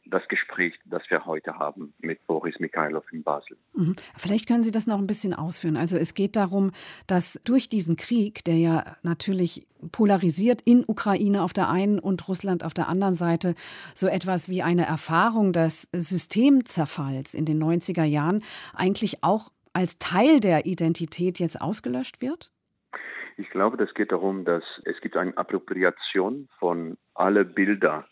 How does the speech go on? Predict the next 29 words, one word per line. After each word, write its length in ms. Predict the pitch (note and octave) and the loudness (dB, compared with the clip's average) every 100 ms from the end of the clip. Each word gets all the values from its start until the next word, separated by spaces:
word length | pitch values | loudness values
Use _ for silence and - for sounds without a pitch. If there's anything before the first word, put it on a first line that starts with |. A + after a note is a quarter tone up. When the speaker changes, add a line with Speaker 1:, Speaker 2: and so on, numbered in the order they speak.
| _ | _
Speaker 1:
die 500 | - F2+ E2+ D#2+ D#2+ - | -8 -4 -2 -4 -8 -2
Sowjetbilder 640 | A2 G2+ E2+ D#2+ D2 D#2 | 0 2 0 0 -2 -4
sind, 280 | - D2+ - - - _ _ | -6 -10 -14 -20 -20 _ _
bei 300 | D#2+ F#2 F2+ | -2 2 2
Russland. 500 | G#2+ G#2+ - D2+ - - _ | -2 -10 -12 -14 -16 -20 _
Und 380 | F2+ F2+ F2 - - - | -2 -2 -2 -8 -16 -12
wenn 300 | E2 G2 F#2 | 0 2 4
man 260 | F2+ F2+ - | 0 0 -4
über 180 | F#2 F#2 | -2 -2
die 120 | F2+ - | -4 -8
Sowjetunion 880 | F2+ F2+ - F#2 F2 E2+ D#2+ D#2+ E2+ | -2 -2 -2 -6 -4 -4 -4 -8 -2
nachdenkt, 640 | G#2 - - D#2+ E2 - - - _ | -2 -2 -6 -6 -8 -14 -20 -20 _
dann 160 | F2 F2 | -6 0
geht 160 | G2+ | 0
es 80 | A2+ - | 0 -6
nicht 320 | F#2 G#2+ - | -4 -4 -4
nur 420 | F#2+ F#2 E2+ E2+ - _ - | -4 2 2 2 -4 _ -2
um 400 | F#2+ F2+ E2+ E2 | 0 0 -4 -4
die 100 | F#2 | -4
russische 540 | F#2 A2 - - E2+ | -2 -4 -4 -6 -6
Kultur. 560 | - E2 - A2+ D#2 - _ _ | -8 -12 -4 -2 -2 -6 _ _
Das 140 | F#2 - - | -6 -6 -4
geht 240 | G2 F#2+ - | -2 -2 -6
um 180 | F#2 | -4
eine 180 | - E2+ | -2 -4
Kultur 520 | - F2 - F#2+ F2+ | -6 -10 -6 -2 -2
von 440 | E2 E2 D#2 D#2 D#2 - _ - | -2 -6 -6 -8 -12 -18 _ -2
alle 220 | F2+ A2+ | -2 -2
Sowjetländer. 760 | - E2 D#2 D#2+ E2 D#2+ D2 | -6 -6 -6 -4 -4 -4 -8